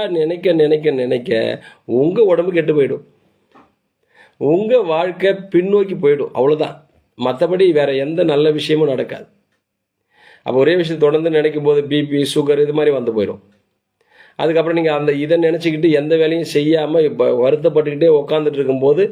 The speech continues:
வருமானம் நின்னு போயிடும், ஆரோக்கியம் குறைஞ்சு போயிடும், எதிர்காலம் கேள்விக்குறியாயிடும். அப்ப அதனால ஒண்ணும் புண்ணியம் இல்ல. ரெண்டாவது விஷயம், நாளைக்கு என்ன பண்ண போறோமோன்னு இன்னைக்கு வருத்தப்படுறதால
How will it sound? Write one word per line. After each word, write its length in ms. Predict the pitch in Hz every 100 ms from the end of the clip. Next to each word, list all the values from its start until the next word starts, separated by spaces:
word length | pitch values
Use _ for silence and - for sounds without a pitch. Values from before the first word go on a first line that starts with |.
| - -
வருமானம் 520 | 113 147 175 175 160
நின்னு 220 | 139 143
போயிடும், 440 | 147 139 139 165 180 135
ஆரோக்கியம் 500 | 151 175 175 156 135
குறைஞ்சு 280 | 139 147 147
போயிடும், 320 | 131 139 180
எதிர்காலம் 540 | 139 147 143 147 175 - _ _ _ _ _ -
கேள்விக்குறியாயிடும். 760 | 139 139 123 117 113 107 - _ _ _ _ _ _ _ _ _ _ 120
அப்ப 220 | 117 143
அதனால 480 | 120 131 139 143 120
ஒண்ணும் 360 | 123 127 107 101 - _ _ _ _ _ _ _ _ _ _
புண்ணியம் 240 | 139 147 120
இல்ல. 140 | 98 98 - _ _ -
ரெண்டாவது 380 | 135 185 208
விஷயம், 520 | 185 160 185 170 180 135
நாளைக்கு 580 | 135 165 220 220 190 185
என்ன 200 | 170 202 180
பண்ண 280 | 156 160 214
போறோமோன்னு 540 | 208 202 190 185 202
இன்னைக்கு 360 | 202 175 180 180
வருத்தப்படுறதால 880 | 160 175 190 180 175 160 151 160